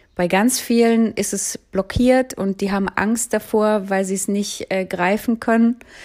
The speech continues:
und weil sie sich die Zeit nicht nehmen wollen, da hinzuhören, da reinzufühlen. Aber jeder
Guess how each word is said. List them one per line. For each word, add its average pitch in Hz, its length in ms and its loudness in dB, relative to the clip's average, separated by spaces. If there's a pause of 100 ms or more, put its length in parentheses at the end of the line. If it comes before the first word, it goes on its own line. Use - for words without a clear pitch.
(200)
und 196 220 0
weil 196 120 4
sie 190 100 -2
sich 185 160 -4
die 180 100 -4
Zeit 196 340 0
nicht 226 220 0
nehmen 214 300 2
wollen, 196 260 0
da 185 80 0
hinzuhören, 208 640 0
da 190 100 0
reinzufühlen. 202 920 -2 (920)
Aber 165 160 2
jeder 175 540 4